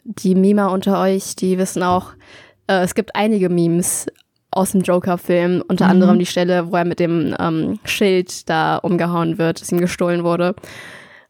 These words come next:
Speaker 1: Und diese Szene habe ich zum Beispiel verpasst. Und das war dann so, yay,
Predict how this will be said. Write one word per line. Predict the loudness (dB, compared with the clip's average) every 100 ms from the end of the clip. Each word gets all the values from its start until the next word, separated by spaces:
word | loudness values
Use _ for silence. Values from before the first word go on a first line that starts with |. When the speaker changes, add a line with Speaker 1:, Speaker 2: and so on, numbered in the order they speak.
| _
Speaker 1:
Und | 0 2 4 0 -6 -10 0
diese | 2
Szene | 4 2
habe | 2
ich | 0
zum | 0
Beispiel | 0 0
verpasst. | 0 -2 -2 -4 -2
Und | -2 0
das | 0
war | 0
dann | 0
so, | 0
yay, | 0 -2 0 0 0 0 0 0 0 0 -2